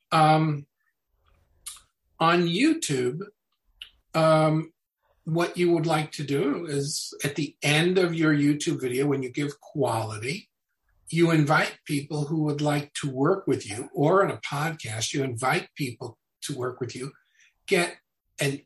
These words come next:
easy domain, um, that people can, um, remember.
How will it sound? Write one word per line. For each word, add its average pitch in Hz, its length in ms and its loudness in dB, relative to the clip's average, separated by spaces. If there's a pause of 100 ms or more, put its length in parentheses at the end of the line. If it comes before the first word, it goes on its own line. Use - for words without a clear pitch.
easy 170 720 -2
domain, 143 1040 2 (960)
um, 139 400 0
that 139 240 -2
people 147 460 0
can, 135 480 -2 (360)
um, 123 460 -4 (100)
remember. 135 760 0